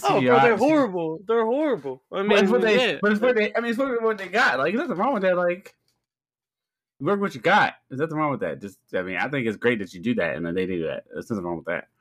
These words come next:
Speaker 2: But, um, next, I guess we do a Teen Wolf movie.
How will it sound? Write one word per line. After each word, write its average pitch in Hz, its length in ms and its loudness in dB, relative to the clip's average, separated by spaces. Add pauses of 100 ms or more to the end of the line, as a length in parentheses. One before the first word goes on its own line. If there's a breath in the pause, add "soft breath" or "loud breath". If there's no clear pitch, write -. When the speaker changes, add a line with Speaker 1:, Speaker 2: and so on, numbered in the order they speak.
(380)
Speaker 2:
But, 139 300 2
um, 123 420 2
next, 190 240 -2
I 151 100 -2
guess 127 200 -6
we 123 80 -10
do 120 200 -2
a 110 40 -8 (920 soft breath)
Teen 196 280 2
Wolf 185 240 2
movie. 247 380 0